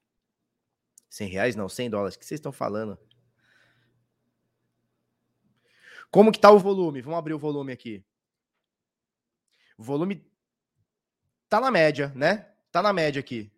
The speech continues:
Tá batendo a média aqui de volume. Nessa queda aqui, olha que interessante. Nessa queda aqui, ó, teve muito volume, ó. Essa queda aqui também teve muito volume. Então, você vê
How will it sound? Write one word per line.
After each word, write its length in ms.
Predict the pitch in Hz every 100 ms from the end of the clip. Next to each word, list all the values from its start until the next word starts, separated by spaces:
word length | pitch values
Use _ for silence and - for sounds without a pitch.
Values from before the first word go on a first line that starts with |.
| _ _
Tá 100 | 127
batendo 320 | 135 160 170
a 40 | 180
média 240 | 143 135
aqui 140 | -
de 80 | 127
volume. 460 | 135 151 117 104 - _ - - -
Nessa 380 | 120 170 233 208
queda 280 | 190 175 156
aqui, 240 | 123 - 185
olha 140 | 190
que 80 | 220
interessante. 760 | 196 156 - 131 98 - - _ -
Nessa 560 | 113 127 185 233 175
queda 300 | 165 147 127
aqui, 280 | 113 - 202
ó, 200 | 160 95
teve 260 | - 131 139
muito 300 | 127 123 127
volume, 380 | 185 220 139 101
ó. 120 | 82 - _ _ _ _ _ _ _ _ _ _ _ _ -
Essa 400 | 143 214 - 175
queda 280 | 165 147 127
aqui 160 | 156
também 240 | 151 165 160
teve 200 | 160 165
muito 200 | 160 160
volume. 500 | 185 165 120 98 - _ _ _ -
Então, 200 | 120 156
você 300 | 175 165 135
vê 440 | 127 190 233 233